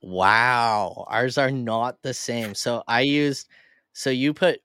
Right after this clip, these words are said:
we, we actually have Middleton. I have, so I had Middleton on top line. You have him fourth line. I have Terry O'Reilly on the four-, fourth line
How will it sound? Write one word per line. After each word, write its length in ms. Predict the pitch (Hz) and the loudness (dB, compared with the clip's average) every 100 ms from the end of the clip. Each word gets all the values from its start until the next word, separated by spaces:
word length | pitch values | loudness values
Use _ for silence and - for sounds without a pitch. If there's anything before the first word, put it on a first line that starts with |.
| 123 | -8
we, 240 | 131 147 - | -4 -6 -8
we 320 | 113 131 139 | -6 -2 -2
actually 460 | - 120 - 147 | 0 -2 -2 -8
have 200 | 143 143 120 | -6 -8 -12
Middleton. 720 | 104 110 113 131 - 139 139 | -10 -6 -4 -6 -4 -6 -2
I 120 | 117 | -2
have, 240 | 147 139 - | 0 -2 -4
so 380 | - 123 107 95 _ _ - - | -4 -2 -2 -8 _ _ -20 -2
I 120 | 117 | 0
had 260 | 143 139 113 - | 0 -2 -8 -6
Middleton 360 | 123 120 - 117 | -4 -4 -4 -6
on 160 | 104 | -8
top 320 | 95 123 113 107 | -6 -2 -2 -4
line. 200 | 104 104 | -8 -8
You 100 | 104 | -8
have 120 | 107 | -8
him 100 | 101 | -10
fourth 300 | - 107 101 | -8 -8 -6
line. 200 | 98 95 - - | -10 -12 -16 -4
I 140 | 107 | 2
have 160 | 135 120 | 2 0
Terry 320 | - 135 127 | 0 2 2
O'Reilly 560 | 113 98 104 117 135 117 | 0 -2 0 2 2 0
on 100 | 104 | -4
the 80 | 104 | -8
four-, 280 | - 110 107 - | -8 -8 -10 -12
fourth 400 | - 110 104 104 | -6 -6 -6 -8
line 280 | 101 98 | -10 -10